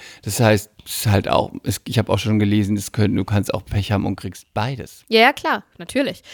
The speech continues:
Speaker 2: Und
Speaker 1: Ja,
Speaker 2: eine Freundin von mir, die
Speaker 1: Horror.
Speaker 2: ist, die ist Ärztin, die ist Kind-,
Speaker 1: Hilfe.
Speaker 2: Kinderärztin und was sie jetzt mit großer Wahrscheinlichkeit ja schon wissen, ist, dass es leider, dass der Coronavirus nicht saisonal ist. Also es wird nicht mit der Wärme und dem Sommer besser, ne?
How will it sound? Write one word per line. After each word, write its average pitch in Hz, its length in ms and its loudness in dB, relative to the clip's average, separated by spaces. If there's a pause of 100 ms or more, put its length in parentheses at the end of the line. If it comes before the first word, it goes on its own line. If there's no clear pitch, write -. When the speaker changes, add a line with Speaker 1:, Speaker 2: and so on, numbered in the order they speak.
(240)
Speaker 2:
Und 220 440 2
Speaker 1:
Ja, 233 220 4
Speaker 2:
eine 226 80 4
Freundin 240 360 4
von 285 180 0
mir, 254 160 4
die 240 120 -2
Speaker 1:
Horror. 240 140 0
Speaker 2:
ist, - 120 -12 (100)
die 247 60 -10
ist - 120 -12
Ärztin, 254 500 -4
die 240 60 -6
ist - 100 -16
Kind-, 254 160 -4
Speaker 1:
Hilfe. 185 300 0
Speaker 2:
Kinderärztin 233 880 0 (360)
und 220 320 -8 (320)
was 220 380 2
sie 240 100 -2
jetzt 226 240 2
mit 220 160 -6
großer 226 260 0
Wahrscheinlichkeit 214 640 -4
ja 196 80 -4
schon 202 260 -8
wissen, 220 240 -4
ist, - 220 -6
dass 202 160 -2
es - 240 -12 (120)
leider, 220 760 2
dass 208 140 -8
der 202 100 -8
Coronavirus 208 680 -6
nicht 208 300 -8 (100)
saisonal 190 560 0
ist. 175 140 -6
Also 190 160 -8
es - 100 -10
wird 202 140 -4
nicht 208 300 -4
mit 202 260 -10 (480)
der 196 100 -2
Wärme 202 320 6
und 185 100 -2
dem 196 120 -6
Sommer 196 240 2
besser, 185 380 -6
ne? 220 200 -6